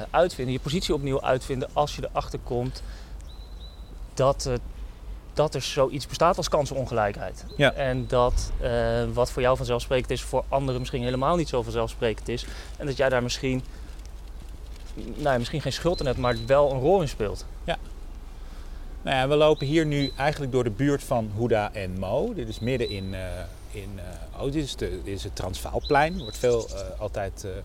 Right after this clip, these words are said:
Speaker 2: gevoetbald. Hier om de hoek is de, is de straat waar zij, eh, eh, opgroeien, hè. Hun vader eigenlijk een vrij klassiek, eh, eh, verhaal, kwam in Nederland in de jaren,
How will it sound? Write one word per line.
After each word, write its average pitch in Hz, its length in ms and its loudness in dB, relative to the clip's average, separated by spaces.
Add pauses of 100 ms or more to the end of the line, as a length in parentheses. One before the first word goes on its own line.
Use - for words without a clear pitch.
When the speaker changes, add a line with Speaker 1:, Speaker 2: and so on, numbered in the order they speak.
(920)
Speaker 2:
gevoetbald. 165 640 2
Hier 156 240 6
om 151 160 2
de 120 60 6
hoek 165 320 4 (520)
is 127 260 4
de, 113 240 6
is 120 180 2
de - 60 -2
straat 117 400 6
waar 110 140 2
zij, 104 300 4
eh, 95 320 2
eh, 90 60 -6 (320)
opgroeien, 180 520 2
hè. 185 60 2
Hun 123 160 4
vader 127 540 6 (640)
eigenlijk 139 240 2
een 120 60 0
vrij 135 240 6
klassiek, - 460 2 (100)
eh, 110 360 0
eh, 104 60 2
verhaal, 107 520 4 (120)
kwam 135 340 4
in 117 140 0
Nederland 110 600 2 (280)
in 117 160 -2
de 104 80 2
jaren, 110 480 0